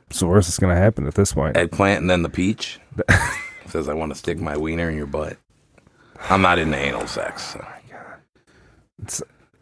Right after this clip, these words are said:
Speaker 1: uh, I mean, that's not surprising.
Speaker 2: I like big butts, and I cannot lie, though.
Speaker 1: Okay. So, after you propose anal sex via emojis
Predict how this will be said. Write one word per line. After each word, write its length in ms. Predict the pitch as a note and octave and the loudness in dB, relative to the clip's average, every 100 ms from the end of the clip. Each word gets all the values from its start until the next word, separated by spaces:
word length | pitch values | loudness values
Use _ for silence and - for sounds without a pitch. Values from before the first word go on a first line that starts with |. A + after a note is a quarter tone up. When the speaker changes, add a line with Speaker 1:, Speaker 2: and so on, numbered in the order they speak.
| _ - | _ -8
Speaker 1:
uh, 60 | - - | -8 -4
I 120 | G2 | 0
mean, 280 | G2 G2 F#2+ - _ _ _ _ _ _ - _ - | 2 2 0 -4 _ _ _ _ _ _ -20 _ -2
that's 180 | G2 - | 0 4
not 160 | G#2 - | 2 2
surprising. 500 | - B1+ C#2+ - - - | -2 -4 -4 -10 -12 -8
Speaker 2:
I 80 | D#2+ | -2
like 260 | F2+ A2+ F#2 | 0 0 4
big 200 | B2 A2 | 4 6
butts, 300 | C#3 F#3+ - | 4 4 0
and 100 | D2 | -2
I 80 | C2 | 0
cannot 500 | B1+ D2 C#2+ D2 D2 | 0 2 2 0 2
lie, 220 | A#2 D3+ | 4 4
though. 280 | B2 A2+ A2+ - - - _ _ _ _ _ _ _ _ - | 4 2 -2 -6 -20 -20 _ _ _ _ _ _ _ _ -2
Speaker 1:
Okay. 320 | A2 G#2 F2+ - - - - - - | 2 4 2 -2 -20 -20 -20 -20 -18
So, 420 | - - A#2+ F#2 - _ _ A4 A#4 A#3 - - _ - - - | 0 4 6 4 -4 _ _ -10 -8 -8 -12 -16 _ -16 -2 2
after 260 | A#2+ - | 2 2
you 220 | G#2 G#2 G2 | 2 2 0
propose 420 | F#2+ A2+ A2+ G2+ | 4 6 6 4
anal 240 | G#2 A2 | 4 2
sex 600 | - G2 F#2+ - - - - | 2 2 2 -2 -10 -12 -14
via 440 | - G#2+ G#2 G#2 F#2+ | -6 0 2 4 4
emojis 760 | G2 G2+ G2+ F2+ F2 F#2 - | 2 2 2 0 -4 -6 -10